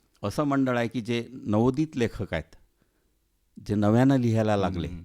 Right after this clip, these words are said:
Speaker 1: ज्यांचं अजून एकही पुस्तक प्रकाशित झालेलं नाही, त्यांना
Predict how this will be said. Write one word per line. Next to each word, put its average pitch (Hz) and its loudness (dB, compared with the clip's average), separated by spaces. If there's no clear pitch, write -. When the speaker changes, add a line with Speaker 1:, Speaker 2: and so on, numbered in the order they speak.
Speaker 1:
ज्यांचं 98 -6
अजून 104 -12
एकही 131 -6
पुस्तक 131 -10
प्रकाशित 98 -6
झालेलं 87 -4
नाही, 80 -6
त्यांना 113 2